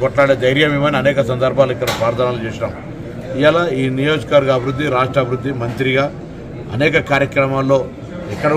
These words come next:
కూడా అధైర్యపడకుండా ధైర్యాన్ని ఇచ్చి అన్ని కార్యక్రమాలు విజయవంతం అయ్యే విధంగా ఆ భగవంతుని ఆశీర్వచనం కొరకు ఈరోజు ఈ మాలా అలంకరణ చేసుకోవడం జరిగింది. ఈ మాలా అలంకరణ ద్వారా సర్వే జన సుఖినో భవ, అందరూ బాగుండాలని మరొక్కసారి ఆ వీరభద్ర స్వామిని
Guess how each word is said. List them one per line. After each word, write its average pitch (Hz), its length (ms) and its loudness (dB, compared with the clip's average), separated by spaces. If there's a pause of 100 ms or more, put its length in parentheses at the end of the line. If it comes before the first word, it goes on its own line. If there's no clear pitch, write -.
కూడా 151 180 4 (460)
అధైర్యపడకుండా 139 840 2 (140)
ధైర్యాన్ని 135 480 2
ఇచ్చి 139 200 -4 (340)
అన్ని 143 260 -2
కార్యక్రమాలు 127 440 0
విజయవంతం 131 440 2
అయ్యే 131 220 0
విధంగా 127 300 0 (580)
ఆ 113 40 -2 (100)
భగవంతుని 131 440 0
ఆశీర్వచనం 127 520 -2 (100)
కొరకు 139 320 0 (500)
ఈరోజు 123 260 0
ఈ 120 120 -4
మాలా 131 280 4
అలంకరణ 123 420 0
చేసుకోవడం 123 360 -4
జరిగింది. 151 260 -2
ఈ 135 100 -4
మాలా 123 200 4
అలంకరణ 120 440 -2
ద్వారా 123 220 2 (640)
సర్వే 131 320 2
జన 139 120 4 (100)
సుఖినో 127 320 -4
భవ, 123 140 2 (140)
అందరూ 139 300 0 (100)
బాగుండాలని 127 640 2
మరొక్కసారి 123 540 -2 (600)
ఆ - 20 -2 (280)
వీరభద్ర 123 440 0 (100)
స్వామిని 127 340 -2